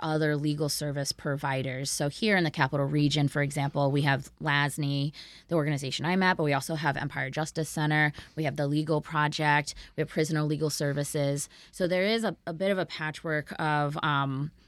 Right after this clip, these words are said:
of legal help that people can access in Albany. In more rural areas, it, there's much less, um, access and much less opportunity. So it's, it's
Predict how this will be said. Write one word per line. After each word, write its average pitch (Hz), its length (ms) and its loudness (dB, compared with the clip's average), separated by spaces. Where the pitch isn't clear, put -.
of 151 440 0
legal 165 500 4
help 143 420 2
that 143 500 4
people 156 320 0
can 147 200 -2
access 143 720 0
in 151 300 -2
Albany. 151 640 0
In 185 200 2
more 165 240 2
rural 151 460 2
areas, 175 640 2
it, 147 260 0
there's 151 200 0
much 151 300 -2
less, 147 600 -4
um, 147 480 -2
access 147 440 -2
and 143 120 2
much 147 200 -4
less 151 200 -4
opportunity. - 600 -2
So 156 160 0
it's, - 240 -4
it's - 320 -6